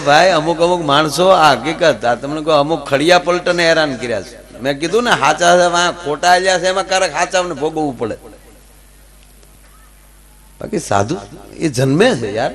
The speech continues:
મેં તમને કીધું ને કે આ શરીરનો કોક ઉપયોગ કરતો હોય છે. તમે જન્મો છો જે ઘરે,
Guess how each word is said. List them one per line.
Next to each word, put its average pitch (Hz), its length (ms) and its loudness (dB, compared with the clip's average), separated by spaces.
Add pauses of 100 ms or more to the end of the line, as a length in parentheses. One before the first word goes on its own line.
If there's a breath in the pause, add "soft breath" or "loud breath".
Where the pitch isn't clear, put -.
(1400)
મેં 170 160 4
તમને 247 220 4
કીધું 226 240 4
ને 330 100 6
કે 202 100 2
આ 180 80 8
શરીરનો 262 440 6
કોક 277 180 6
ઉપયોગ 262 340 4
કરતો 190 360 0
હોય 123 140 0
છે. 123 80 -4
તમે 202 200 0
જન્મો 202 400 8
છો 233 140 8
જે 190 180 8
ઘરે, 156 340 6